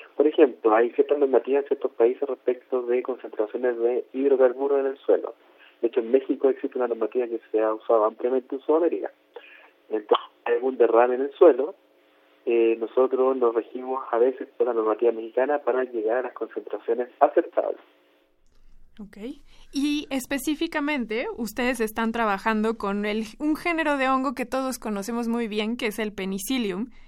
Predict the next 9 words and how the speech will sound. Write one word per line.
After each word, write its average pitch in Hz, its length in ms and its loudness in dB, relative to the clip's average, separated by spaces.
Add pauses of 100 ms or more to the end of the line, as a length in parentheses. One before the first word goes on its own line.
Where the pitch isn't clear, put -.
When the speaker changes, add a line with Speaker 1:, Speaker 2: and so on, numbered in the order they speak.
Speaker 2:
y 220 100 -6
que 208 160 -4
normalmente 214 520 -4
utilizamos 196 600 -8
en 185 100 -10
la 170 100 -6
penicilina, 202 720 -6 (520)
para, 285 560 4
eh, 208 460 -2